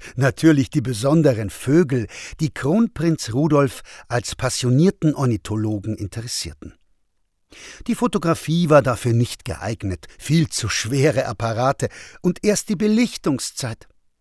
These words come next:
Da brauchte man schon einen Künstler wie Pausinger.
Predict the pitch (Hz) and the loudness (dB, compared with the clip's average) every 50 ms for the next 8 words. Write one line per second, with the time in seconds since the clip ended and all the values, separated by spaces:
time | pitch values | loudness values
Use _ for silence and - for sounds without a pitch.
0 | _ _ _ _ _ _ _ _ _ _ - - - - - - - - 160 156 | _ _ _ _ _ _ _ _ _ _ -20 -20 -20 -20 -20 -18 -6 2 2 4
1 | 139 127 156 196 196 - - 202 175 165 156 - - - 135 135 135 117 107 98 | 4 4 2 0 0 0 2 4 4 4 4 2 0 0 0 0 0 -2 -4 -4
2 | 92 - - - 156 190 202 - - - - 147 139 139 131 131 131 - - - | -6 -4 0 2 2 2 2 0 -6 -8 -6 -6 -4 -4 -4 -6 -6 -8 -8 -10
3 | 90 78 78 78 - 73 71 71 | -10 -10 -10 -12 -12 -14 -14 -16